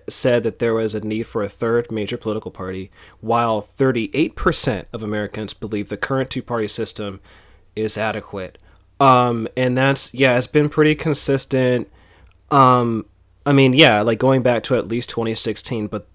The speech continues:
but the gap, there's, there's been this huge gap since twenty thirteen, which is during the Obama years, actually, with Obama's second term. So, yeah, like, I mean, what, what you guys are saying about, like, how this is a,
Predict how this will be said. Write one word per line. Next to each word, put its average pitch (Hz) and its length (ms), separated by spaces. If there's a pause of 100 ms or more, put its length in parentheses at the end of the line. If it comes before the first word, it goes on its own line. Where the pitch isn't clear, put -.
(120)
but 120 180
the 110 280
gap, 127 420 (240)
there's, 120 300
there's 135 180
been 160 220
this 139 140
huge 123 260
gap 110 340
since 101 260
twenty 104 320
thirteen, 101 640 (560)
which - 140
is 110 60
during 151 220
the 127 100
Obama 107 420
years, 87 380
actually, 104 400
with 98 280
Obama's 107 560
second 127 360
term. 90 320 (580)
So, - 220
yeah, 139 260
like, 117 380
I 120 40
mean, 123 240 (240)
what, 127 360 (260)
what 135 140
you 123 60
guys 127 200
are 120 60
saying 131 260
about, 117 320
like, 110 160
how 117 120
this 110 200
is 104 160
a, 98 300